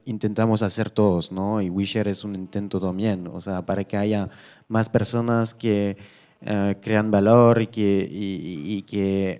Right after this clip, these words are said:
ayuden al desarrollo de la organización sin que haya un nodo central o, si, o, o si, o, o que el nodo central sea lo más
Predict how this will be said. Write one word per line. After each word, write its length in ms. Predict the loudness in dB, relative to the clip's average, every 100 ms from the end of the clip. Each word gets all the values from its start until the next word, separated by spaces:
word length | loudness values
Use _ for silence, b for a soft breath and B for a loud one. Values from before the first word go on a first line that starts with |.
| -10
ayuden 560 | -6 0 4 4 4
al 100 | 2
desarrollo 380 | 0 0 4 4
de 80 | 6
la 80 | 4
organización 800 | 2 -2 -4 -4 0 2 2 -2 b b b
sin 240 | -8 -2
que 100 | 2
haya 240 | 4 6 4
un 160 | 4
nodo 200 | 4 4
central 840 | 4 -2 -4 0 4 4 2 -2 -8 b
o, 140 | -2 -2
si, 200 | -2 -2
o, 60 | -2
o 240 | 0 -4
si, 240 | -4 -6 -6
o, 60 | 0
o 640 | 2 2 2 -2 -2 -4
que 220 | 2 2
el 120 | 4
nodo 180 | 4 4
central 420 | 4 0 2 2
sea 180 | 2 2
lo 120 | 2
más 540 | 4 4 2 -2 -10